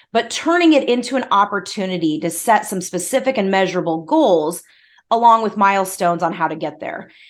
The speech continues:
Paula, what are your thoughts on resolutions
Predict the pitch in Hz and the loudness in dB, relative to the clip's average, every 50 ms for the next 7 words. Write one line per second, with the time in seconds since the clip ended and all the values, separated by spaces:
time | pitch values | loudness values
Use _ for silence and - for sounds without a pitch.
0 | - - _ _ _ _ _ _ _ _ - - 320 320 320 320 320 320 320 320 | -20 -20 _ _ _ _ _ _ _ _ 0 4 4 6 6 6 4 4 0 -2
1 | 233 302 359 440 466 440 330 247 247 254 262 277 - - - 196 175 143 127 117 | 0 0 2 2 2 -2 -2 -2 -2 0 0 -2 -4 -2 0 2 4 4 4 2
2 | - - - - - - _ _ - 202 196 190 190 190 190 190 190 202 - - | 0 -4 -10 -14 -14 -16 _ _ -4 0 0 2 2 0 0 -2 -4 -6 -8 -4
3 | 202 214 220 226 220 262 226 196 180 180 180 - 185 170 170 165 175 180 180 170 | 0 0 0 0 0 -2 0 0 0 0 -2 -2 -4 -2 -2 -4 -6 -8 -8 -10